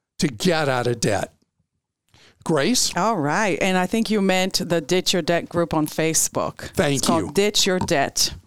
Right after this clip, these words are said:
Speaker 2: It's, uh, has a lot of followers and everybody helps each other. It's really good. So we have a question here from Gabriel in Iowa.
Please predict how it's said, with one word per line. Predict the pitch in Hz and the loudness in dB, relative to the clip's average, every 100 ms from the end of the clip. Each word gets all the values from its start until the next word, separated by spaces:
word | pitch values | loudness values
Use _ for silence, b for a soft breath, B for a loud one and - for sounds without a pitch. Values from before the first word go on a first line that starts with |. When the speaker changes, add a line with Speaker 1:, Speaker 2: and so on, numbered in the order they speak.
| _ | _
Speaker 2:
It's, | 180 - | -6 -2
uh, | 170 139 | 0 0
has | 196 196 | 0 0
a | |
lot | 180 185 | 2 0
of | 175 | 0
followers | 180 170 175 180 | 0 2 2 0
and | 175 | 0
everybody | 147 165 156 | -2 -2 -2
helps | 156 147 - | 0 -2 -2
each | 156 - | -2 -2
other. | 139 151 | -2 -2
It's | 135 - | -2 -2
really | 135 120 | -2 0
good. | - 92 104 _ _ _ _ _ | -2 -2 -4 _ _ _ _ _
So | - 233 | 0 2
we | 220 277 | 4 2
have | 302 | 2
a | 277 | 0
question | 269 240 226 247 | 0 2 2 2
here | 233 220 | 2 2
from | 214 214 202 | 0 -2 -2
Gabriel | 165 202 196 208 208 | 0 0 2 2 0
in | 185 170 | 0 0
Iowa. | - 185 208 143 - | 0 0 0 0 -2